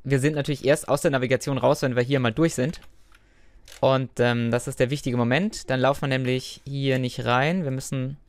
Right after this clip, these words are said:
im Übrigen das Ding hier nach oben tun. Wenn ich auf Start drücke, dann habe ich genau diesen Überblendeffekt, den ich haben wollte. Ähm, der eigentliche Frame blendet aus, der andere Frame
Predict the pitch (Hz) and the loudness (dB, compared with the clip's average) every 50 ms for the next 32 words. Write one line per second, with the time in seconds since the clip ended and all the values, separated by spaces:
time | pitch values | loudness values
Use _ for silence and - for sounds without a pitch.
0 | - - - _ _ - - _ _ _ - - 135 131 135 - 139 131 123 127 | -20 -20 -20 _ _ -20 -20 _ _ _ -8 -4 -4 -2 0 0 0 0 0 0
1 | 127 120 120 - - 135 127 127 123 117 113 - - 139 135 147 160 156 - - | 0 -2 -2 -4 -6 -8 -6 -4 -4 -4 -4 -6 -4 -4 -2 -2 -2 -2 -2 -2
2 | 147 151 156 156 156 160 - - - - - - - - - - - - - - | -2 0 0 -2 -2 -6 -8 -12 -12 -12 -12 -12 -14 -20 -20 -20 -20 -20 -20 -20
3 | - - - - - - - - - - - - - - - - - - - - | -20 -20 -20 -20 -20 -20 -20 -20 -20 -20 -20 -20 -20 -20 -20 -20 -20 -20 -8 -2
4 | - 131 143 143 143 131 - - 143 160 175 - 180 175 - - 175 170 170 165 | -2 0 0 0 -2 -2 0 2 2 2 2 0 -4 -4 0 0 0 0 0 -4
5 | - - - - 127 131 135 139 123 - - - 135 135 139 156 160 151 147 139 | -10 -12 -4 -4 -2 0 0 -2 -4 -2 -2 -2 2 2 2 2 0 -2 -4 -6
6 | 143 135 147 160 156 139 143 143 139 135 - - 139 131 - - 117 120 - - | -6 -2 0 0 0 0 -2 -2 -4 -4 -2 0 0 0 0 -4 -6 -6 -2 0
7 | 135 147 156 151 156 151 147 - 156 151 151 - - _ _ _ _ _ _ - | 0 0 2 2 2 2 2 0 -2 -2 -4 -6 -14 _ _ _ _ _ _ -16
8 | - - - 131 131 131 131 131 127 131 - - _ _ _ _ - 131 123 - | -8 -2 0 2 2 2 0 -2 -4 -6 -10 -16 _ _ _ _ 2 2 2 2
9 | - - 139 160 170 170 156 170 - - 151 139 139 143 139 - 131 123 117 117 | 2 -2 -2 -2 -2 -4 -6 -8 -4 0 0 0 2 0 -2 0 0 0 0 0
10 | - - 151 185 214 - - - - - - - - - - - - - - - | 0 2 0 0 0 -2 -6 -10 -12 -14 -18 -20 -20 -20 -20 -20 -20 -20 -20 -20
11 | - - - - _ _ - - - 139 92 123 131 135 123 123 - - 120 117 | -20 -20 -20 -20 _ _ -10 -2 -2 0 0 2 0 0 0 0 0 2 2 2
12 | 117 117 110 | 2 0 -4